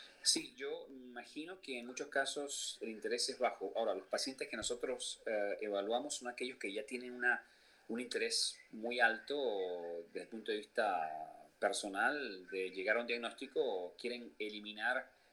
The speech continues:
las dudas que se han establecido durante los años, quieren, eh, tener una respuesta definitiva, eh, entiendo que es probablemente no una, una, es re-, no es representativo de la población, me imagino,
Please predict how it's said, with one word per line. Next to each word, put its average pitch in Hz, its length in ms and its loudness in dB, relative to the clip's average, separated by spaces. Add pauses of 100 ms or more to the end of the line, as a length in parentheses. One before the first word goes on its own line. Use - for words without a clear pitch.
(120)
las - 240 2
dudas 127 800 -2
que - 80 -10
se 113 120 -6
han 113 60 -2
establecido 113 440 -2
durante 107 200 -6
los 95 160 -2
años, 135 440 0
quieren, 113 360 -4 (480)
eh, 95 600 0
tener 110 180 0
una 127 160 -4
respuesta 113 400 -2
definitiva, 87 580 -4 (520)
eh, 85 400 -4 (600)
entiendo 127 560 -2
que 113 180 0
es - 480 -2 (140)
probablemente 127 600 0
no 120 100 -6
una, 127 340 2 (840)
una, 113 640 2 (640)
es - 320 -4
re-, 139 180 0
no 117 160 -4
es - 60 -4
representativo 120 1200 0
de 95 80 -4
la 92 120 -4
población, 101 440 0
me - 60 -8
imagino, 113 500 -4